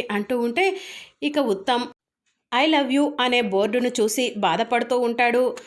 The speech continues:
"మీరే ఇదంతా డెకరేట్ చేశారని నాకు తెలుసు ఉత్తమ్ గారు, కానీ దీన్ని మీ వాళ్ళే స్పాయిల్ చేశారు" అని చెప్పి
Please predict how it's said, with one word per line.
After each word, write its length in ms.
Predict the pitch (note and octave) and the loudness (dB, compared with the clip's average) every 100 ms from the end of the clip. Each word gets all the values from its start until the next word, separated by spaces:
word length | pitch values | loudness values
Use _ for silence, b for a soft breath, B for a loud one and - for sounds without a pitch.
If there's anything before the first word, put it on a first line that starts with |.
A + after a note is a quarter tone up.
| B B _ _ | B B _ _
"మీరే 360 | A3 A3+ C4 C#4 B3 - A3+ | -2 0 4 2 0 -6 -2
ఇదంతా 380 | A3+ G#3+ A3+ | 0 0 0
డెకరేట్ 480 | C#4+ A3+ B3 C4 C4 | 0 2 2 0 0
చేశారని 500 | A#3 B3 A#3 A#3+ B3+ A#3 | 0 2 2 2 0 0
నాకు 280 | B3 B3 | -2 -2
తెలుసు 320 | B3+ G3+ A3+ C#4+ | 0 0 0 0
ఉత్తమ్ 340 | A3+ - A#3+ | -2 -2 0
గారు, 320 | A3 A3 A#3+ - - | 0 0 -2 -6 -2
కానీ 300 | A3+ A#3+ B3+ G#3+ | 0 0 -2 -2
దీన్ని 380 | A3 A3+ B3+ - | 0 0 -2 -2
మీ 180 | A3+ A#3+ | -2 0
వాళ్ళే 280 | C4+ C4+ C4 | 2 2 0
స్పాయిల్ 440 | - A#3 G#3+ C4+ C4 | -2 0 2 2 0
చేశారు" 460 | A3+ B3 A#3 A#3 A#3+ | 0 2 2 2 0
అని 140 | B3+ B3+ | -2 -2
చెప్పి 220 | A#3+ B3+ | -2 -2